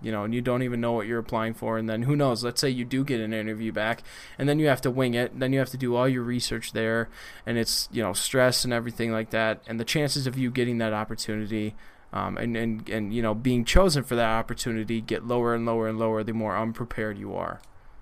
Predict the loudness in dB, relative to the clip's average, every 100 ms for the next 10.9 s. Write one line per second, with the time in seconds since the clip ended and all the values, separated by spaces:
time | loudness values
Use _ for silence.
0 | -6 -2 2 0 0 -10 -6 2 4 4
1 | 0 2 2 2 -2 -14 -18 -18 -8 2
2 | 4 6 8 8 4 2 4 6 4 -2
3 | -12 -2 2 2 4 6 6 4 2 0
4 | 2 4 4 2 0 -2 0 2 2 2
5 | 0 -2 -2 0 2 2 2 0 0 -2
6 | -2 -2 0 0 0 0 -2 -4 0 2
7 | 2 2 0 0 -2 0 2 2 2 0
8 | 0 0 0 0 -2 -2 -6 -6 -6 -6
9 | -4 -4 -2 -2 -2 -4 -2 -2 -2 2
10 | 4 4 2 -4 -2 -4 -2 0